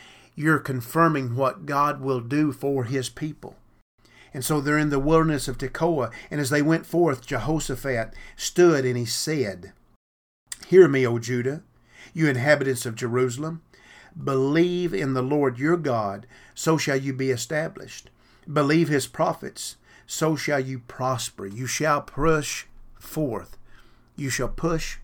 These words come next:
forth. Verse twenty-one, "And when he had consulted with the people, he appointed singers unto the Lord."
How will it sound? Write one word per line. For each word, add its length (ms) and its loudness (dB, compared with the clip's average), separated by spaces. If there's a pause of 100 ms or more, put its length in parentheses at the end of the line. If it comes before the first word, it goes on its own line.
forth. 480 -6 (260)
Verse 160 0
twenty-one, 560 0 (320)
"And 140 0
when 80 4
he 100 6
had 120 4
consulted 640 -2
with 140 -2
the 80 -4
people, 480 -8 (300)
he 160 4
appointed 420 0
singers 840 -2 (540)
unto 220 -2
the 140 -2
Lord." 480 -6